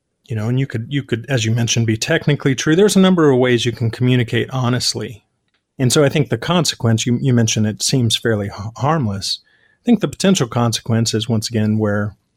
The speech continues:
children are thinking, "Well, my parent lied about this. What else can I trust them on?" Or,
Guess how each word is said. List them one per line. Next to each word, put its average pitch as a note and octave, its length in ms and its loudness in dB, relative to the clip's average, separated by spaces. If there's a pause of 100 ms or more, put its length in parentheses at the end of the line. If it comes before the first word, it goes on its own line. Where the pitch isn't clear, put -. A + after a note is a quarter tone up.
(180)
children A2+ 400 0
are G#2+ 120 -2
thinking, G#2+ 580 -4 (400)
"Well, B2 180 0
my A2 160 2
parent C3 460 -2
lied B2 260 2
about A2 340 0
this. A2+ 440 0
What A2+ 140 0
else G#2+ 220 -2
can - 140 -6
I G#2 140 -2
trust - 500 -6
them G2+ 460 -6
on?" G2 500 -8
Or, G#2 380 -8